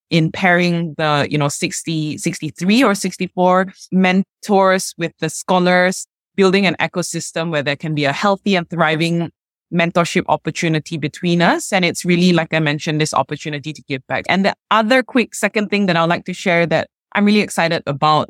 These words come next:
for the rest of twenty twenty-three that I'm exploring is really more on the coaching element. And I think I've spoken about that before,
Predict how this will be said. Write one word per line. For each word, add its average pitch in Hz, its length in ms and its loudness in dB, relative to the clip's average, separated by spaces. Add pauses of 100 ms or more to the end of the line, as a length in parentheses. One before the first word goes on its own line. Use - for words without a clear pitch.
(140)
for 160 120 -6
the 151 100 -4
rest 156 180 0
of 151 80 -10
twenty 160 220 -6
twenty-three 156 500 -6
that 147 160 -2
I'm 147 140 0
exploring 156 560 -4
is 151 240 -2
really 240 200 2
more 190 340 4
on 156 260 2
the 151 80 0
coaching 175 460 -2
element. 170 420 0
And 196 100 0
I 170 60 0
think 175 220 -2
I've 156 120 -2
spoken 170 300 -2
about 143 260 0
that 151 180 -2
before, 151 400 0